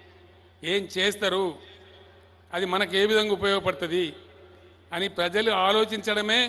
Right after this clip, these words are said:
నేను చెప్పినటువంటి ప్రజాస్వామ్య పరిణతి. అట్లా ఆలోచించకుండా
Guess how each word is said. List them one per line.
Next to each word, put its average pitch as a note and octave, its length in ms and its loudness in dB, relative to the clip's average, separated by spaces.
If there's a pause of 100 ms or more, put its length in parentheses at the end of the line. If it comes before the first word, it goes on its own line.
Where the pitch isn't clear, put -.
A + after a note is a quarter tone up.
(760)
నేను F#3 220 0
చెప్పినటువంటి G3 560 -2
ప్రజాస్వామ్య F3+ 640 -2 (100)
పరిణతి. D#3 360 -8 (960)
అట్లా E3 300 -2
ఆలోచించకుండా G3+ 680 2